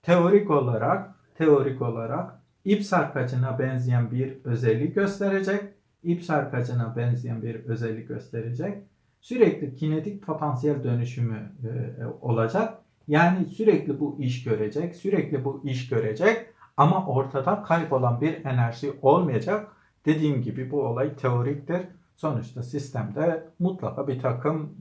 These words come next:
e, ka-, azalmalar, kayıplar olacaktır diyoruz. Evet, alternatif akımla ilgili,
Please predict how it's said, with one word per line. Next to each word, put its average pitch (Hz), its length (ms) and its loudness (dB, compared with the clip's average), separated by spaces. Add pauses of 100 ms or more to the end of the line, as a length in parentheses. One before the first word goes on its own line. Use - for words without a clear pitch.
e, 117 280 -10
ka-, 143 220 4
azalmalar, 127 760 0
kayıplar 160 500 2 (400)
olacaktır 139 800 2 (220)
diyoruz. - 400 0 (160)
Evet, 269 280 6 (100)
alternatif 208 680 4
akımla 226 460 2
ilgili, 147 640 -2